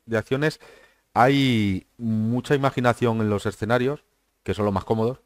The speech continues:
que son los más cómodos. Mucho sentido común por no entrar en zonas de, de resistencia, ¿eh? Que esto es así. Y simplemente esperar. Esperar a que se estructuren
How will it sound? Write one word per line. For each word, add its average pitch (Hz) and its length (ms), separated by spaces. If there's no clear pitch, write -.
que - 100
son 101 120
los 101 80
más 98 100
cómodos. 117 380
Mucho 123 240
sentido 139 360
común 120 240
por 120 140
no 120 80
entrar 110 240
en 104 80
zonas 104 280
de, 95 340
de 101 100
resistencia, 117 640
¿eh? 151 120
Que - 80
esto - 160
es 85 60
así. 143 320
Y 110 220
simplemente 135 440
esperar. 95 300
Esperar 92 320
a 92 80
que 95 100
se 104 60
estructuren 190 580